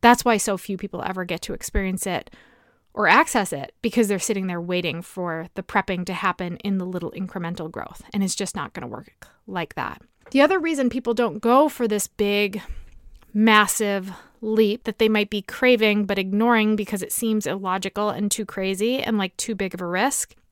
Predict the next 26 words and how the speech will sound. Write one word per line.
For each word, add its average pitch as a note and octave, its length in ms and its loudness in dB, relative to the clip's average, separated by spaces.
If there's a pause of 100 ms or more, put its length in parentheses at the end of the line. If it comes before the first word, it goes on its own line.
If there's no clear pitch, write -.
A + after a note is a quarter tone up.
(140)
is C4 200 2
because B3+ 360 0
they're A#3 180 2
too D4 240 -2
busy B3 260 -2
creating A3+ 560 2
from G#3+ 180 -2
a G3+ 60 -2
place G#3 320 -2
of F#3+ 160 -6
need G#3+ 400 -4 (840)
versus A3+ 400 2
a A3+ 60 2
place G3 380 -4
of F3+ 140 -6
desire. F#3+ 580 -4 (1000)
So - 160 0
what A#3+ 80 6
do B3+ 80 8
I B3 100 6
mean G#3 200 2
by E3+ 100 -4
that? - 320 -4 (800)
Super - 420 2
easy B3 300 2
example. G3 520 -4